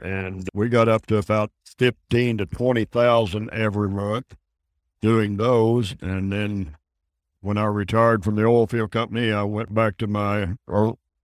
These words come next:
original Lonesome Road ministry and, uh, moved the ministry back to my hometown. And now we've got a church there in a sanctuary. God gave me a church.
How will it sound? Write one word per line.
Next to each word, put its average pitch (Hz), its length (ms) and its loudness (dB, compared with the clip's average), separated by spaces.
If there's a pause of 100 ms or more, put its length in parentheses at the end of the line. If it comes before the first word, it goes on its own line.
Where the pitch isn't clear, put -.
original 113 680 4
Lonesome 113 460 0
Road 117 240 2
ministry 117 640 -2 (440)
and, 101 440 -2
uh, 101 140 -2
moved 107 340 0
the 98 260 -2 (160)
ministry 113 440 -2
back 110 300 0
to 113 60 -8
my 107 220 0
hometown. 104 720 -2 (480)
And 98 380 -2
now 104 220 0
we've 98 200 -4
got 104 180 -4
a 92 240 -6 (320)
church 120 360 -2
there 113 240 0
in 110 80 -4
a 95 60 -6
sanctuary. 110 720 2
God 101 300 0
gave 113 200 0
me 110 100 -4
a 104 100 -4
church. 120 360 -2